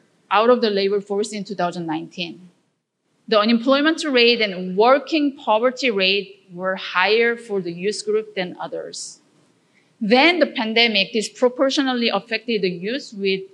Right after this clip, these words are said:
greater job loss and slower recovery.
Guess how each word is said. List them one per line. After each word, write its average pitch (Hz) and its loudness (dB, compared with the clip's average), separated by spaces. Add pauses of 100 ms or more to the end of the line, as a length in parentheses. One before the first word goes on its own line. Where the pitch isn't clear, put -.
(120)
greater 269 2
job 196 0
loss 185 -2
and 185 -4
slower 214 -2
recovery. 175 -6